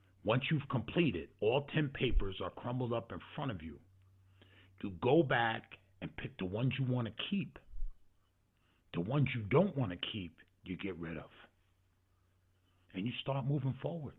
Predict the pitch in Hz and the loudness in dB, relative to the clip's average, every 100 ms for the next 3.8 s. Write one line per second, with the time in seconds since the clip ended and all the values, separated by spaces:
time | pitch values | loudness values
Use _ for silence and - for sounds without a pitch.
0 | - - - _ _ _ _ _ _ _ | -8 -8 -16 _ _ _ _ _ _ _
1 | _ 95 - 139 127 117 135 117 - 127 | _ -8 -4 -2 -2 0 -2 -4 -6 -6
2 | 127 85 - - - - _ - 107 127 | -6 -8 -12 -14 -14 -16 _ -8 -2 0
3 | 110 113 143 135 - 135 139 117 | 0 2 0 -2 -4 -4 -4 -6